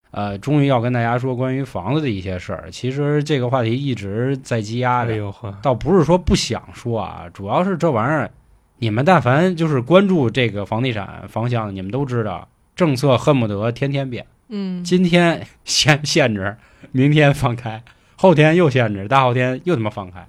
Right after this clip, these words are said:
Speaker 2: 不是，关键是就这么频繁的变啊，它产生的效果啊，肯定不是说一变就立刻有效果吧？
Speaker 1: 那肯定的嘛。
Speaker 2: 因为这东西太大了啊。
Speaker 1: 是，这个需要一个很长时间的，怎么说呀，运作才行。
Speaker 2: 是，这一个人半辈子的东西都在里边儿呢。
Speaker 1: 对，所以说这玩意儿吧，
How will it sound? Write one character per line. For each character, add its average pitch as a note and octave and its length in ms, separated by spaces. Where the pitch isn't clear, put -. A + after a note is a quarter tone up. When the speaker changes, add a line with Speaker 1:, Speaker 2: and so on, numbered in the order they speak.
Speaker 2:
不 C#3+ 120
是， A3 80
关 G3 240
键 C#3 260
是 G2+ 140
就 D3+ 140
这 - 120
么 A2 140
频 C#3+ 260
繁 B2+ 160
的 D#3+ 80
变 F3 240
啊， F#2 320
它 G#3+ 420
产 F#2+ 360
生 F#3 180
的 C4+ 140
效 A3+ 480
果 G#2+ 180
啊， G2+ 320
肯 A#2 300
定 D#3+ 260
不 D3+ 160
是 D#3+ 80
说 E3+ 160
一 F3 280
变 F#3+ 340
就 C3 140
立 E3 200
刻 E3 300
有 G#2+ 160
效 G#2+ 300
果 F#2+ 240
吧？ G2 240
Speaker 1:
那 E3 100
肯 D#3+ 120
定 A#3 80
的 G3 100
嘛。 E3+ 80
Speaker 2:
因 G#3+ 40
为 B3 60
这 - 0
东 - 0
西 - 0
太 F3 380
大 A#2+ 260
了 A#2+ 160
啊。 F2+ 160
Speaker 1:
是， G2 60
这 C#3 120
个 B2 140
需 A#2+ 160
要 D3 160
一 B2+ 100
个 C3+ 280
很 A2 260
长 B2+ 340
时 C3 220
间 B2+ 340
的， G#2 240
怎 F#2 120
么 G2+ 80
说 A#2 180
呀， G#2+ 160
运 B2+ 260
作 G#2+ 220
才 G2+ 120
行。 D#3+ 60
Speaker 2:
是， A#2+ 300
这 D#3+ 100
一 D#3+ 200
个 G#3 80
人 E3 180
半 F3 240
辈 E3 260
子 G#2+ 200
的 G#2+ 120
东 A#2+ 240
西 A2 60
都 A2+ 100
在 A2+ 200
里 F#2+ 100
边 G2+ 160
儿 G2 140
呢。 F#2 160
Speaker 1:
对， - 100
所 D3 140
以 C#3+ 80
说 C#3+ 120
这 E3 200
玩 A#2+ 180
意 - 20
儿 D3 140
吧， G#2 420